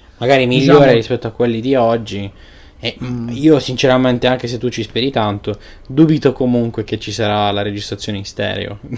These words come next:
Speaker 1: <laughs> di video.
Speaker 2: Allora, anche qua, anche qua, eh, a me piacerebbe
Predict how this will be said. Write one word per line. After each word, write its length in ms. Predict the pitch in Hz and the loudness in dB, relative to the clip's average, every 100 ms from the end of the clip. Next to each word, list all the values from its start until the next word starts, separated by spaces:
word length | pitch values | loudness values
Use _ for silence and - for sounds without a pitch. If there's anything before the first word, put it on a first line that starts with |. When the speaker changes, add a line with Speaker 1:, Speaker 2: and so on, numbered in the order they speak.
| - - | -14 -20
Speaker 1:
<laughs> 300 | - 127 - | -20 -20 -12
di 200 | 110 101 | -8 -8
video. 460 | 95 95 95 101 - - - - - - - - - - - - - - - - - - - _ _ - - - - - | -8 -8 -6 -8 -10 -20 -20 -20 -20 -20 -20 -20 -20 -20 -20 -20 -20 -20 -20 -20 -20 -20 -20 _ _ -20 -20 -20 -18 -10
Speaker 2:
Allora, 520 | 120 135 123 113 - | -4 -2 -2 -6 -10
anche 340 | - 135 - 147 | -8 -6 -4 -6
qua, 320 | - 117 104 - - - - - | -4 -6 -6 -14 -20 -20 -20 -12
anche 320 | 123 120 117 | -8 -8 -10
qua, 260 | - 107 98 - - - - - | -10 -12 -12 -20 -20 -20 -20 -14
eh, 640 | 123 127 127 120 113 - - _ - | -6 -4 -4 -4 -6 -10 -20 _ -10
a 120 | 127 | -4
me 180 | 135 165 | 0 0
piacerebbe 1000 | 160 139 143 139 147 151 147 151 151 - | 0 -2 0 0 0 -2 -2 0 0 -4